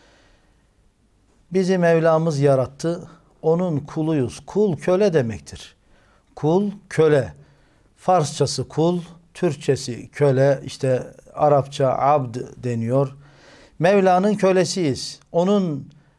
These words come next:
mülküyüz. Onun mülkünde yaşıyoruz. Bütün yaşamamızı sağlayan nimetler hep on-, onun tarafından bize bahşedilmiş, yaratılmış.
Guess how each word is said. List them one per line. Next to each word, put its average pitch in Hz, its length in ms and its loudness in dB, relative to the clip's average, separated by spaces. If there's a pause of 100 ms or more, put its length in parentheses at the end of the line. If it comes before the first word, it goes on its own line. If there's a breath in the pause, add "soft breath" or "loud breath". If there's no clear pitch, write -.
(180 soft breath)
mülküyüz. 175 880 0 (680)
Onun 185 280 4
mülkünde 185 640 0
yaşıyoruz. 160 840 0 (960)
Bütün 180 640 0 (220)
yaşamamızı 180 840 0
sağlayan 165 960 0
nimetler 170 680 0
hep 202 300 0
on-, 208 320 -2
onun 196 260 -4
tarafından 160 680 -2
bize 135 340 -6
bahşedilmiş, 139 720 -6
yaratılmış. 123 680 -6